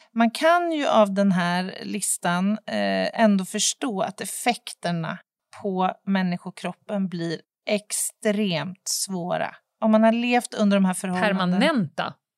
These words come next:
Speaker 1: Ja, såklart.
Speaker 2: Ja.
Speaker 1: Många av dem.
Speaker 2: <gasps>
Speaker 1: Och jag kan bara säga att
Speaker 2: Åh.
Speaker 1: det här påverkar ju såklart alla, eh, organsystem i kroppen.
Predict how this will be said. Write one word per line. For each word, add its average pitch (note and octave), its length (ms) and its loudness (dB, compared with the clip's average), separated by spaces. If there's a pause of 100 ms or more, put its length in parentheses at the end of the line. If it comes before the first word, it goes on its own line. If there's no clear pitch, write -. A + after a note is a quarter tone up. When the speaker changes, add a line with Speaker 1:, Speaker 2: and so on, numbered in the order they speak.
(180)
Speaker 1:
Ja, A3 720 4 (480)
såklart. C3+ 720 -2
Speaker 2:
Ja. - 80 -20 (240)
Speaker 1:
Många A3+ 580 4
av F#3+ 60 0
dem. F#3 280 -2 (140)
Speaker 2:
<gasps> - 140 -20
Speaker 1:
Och B3+ 140 0
jag C4 260 4
kan C#4+ 160 -2
bara C4+ 140 0
säga C4 200 0
att B3 80 -4 (140)
Speaker 2:
Åh. - 80 -18
Speaker 1:
det C4 60 -4
här C4 120 -2
påverkar B3 520 2
ju A#3+ 100 0
såklart A3+ 500 2 (200)
alla, B3+ 580 2
eh, - 60 -2 (400)
organsystem A3+ 880 4
i G#3+ 40 2
kroppen. A3 640 2